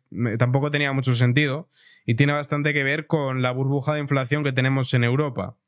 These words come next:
Si se confirman estas fechas, el Banco Central Europeo se adelantará casi con toda probabilidad,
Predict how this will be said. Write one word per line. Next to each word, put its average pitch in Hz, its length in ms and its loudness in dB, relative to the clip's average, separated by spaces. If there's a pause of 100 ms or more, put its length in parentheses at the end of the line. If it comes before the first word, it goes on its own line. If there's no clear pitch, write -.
(280)
Si 156 140 4
se 160 100 2
confirman 175 420 -2
estas 170 280 -4
fechas, 180 400 -2
el 156 60 0
Banco 160 200 -2
Central 165 320 -2
Europeo 160 480 -2
se 175 140 -2
adelantará 143 480 -2
casi 175 240 -2
con 165 180 -2
toda 165 180 0
probabilidad, 156 600 -2